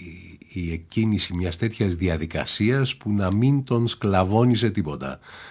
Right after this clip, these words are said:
να αυτενεργεί και να αυτοβούλεται. Λοιπόν, ε, εκεί εξυπηρετεί η, με την υποβλητικότητα την οποία μπορεί να έχει ένα τέτοιο κτίριο, εξυπηρετεί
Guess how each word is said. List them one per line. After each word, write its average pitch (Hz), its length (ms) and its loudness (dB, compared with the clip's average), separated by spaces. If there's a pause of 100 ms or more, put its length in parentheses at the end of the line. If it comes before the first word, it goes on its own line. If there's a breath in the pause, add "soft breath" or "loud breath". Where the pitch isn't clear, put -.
(160 loud breath)
να 90 360 0
αυτενεργεί 87 760 2
και 131 200 0
να 110 460 0
αυτοβούλεται. 98 920 0 (460 loud breath)
Λοιπόν, 85 580 -2 (160)
ε, 90 480 -4 (180)
εκεί 147 520 2
εξυπηρετεί 120 840 2 (800)
η, - 200 -2
με 101 140 2
την 98 180 0
υποβλητικότητα 95 1200 4 (600 loud breath)
την 85 180 0
οποία 87 320 2
μπορεί 90 240 2
να 85 120 2
έχει 90 260 0
ένα 82 140 -2
τέτοιο 87 280 -4
κτίριο, 143 460 0
εξυπηρετεί 117 920 0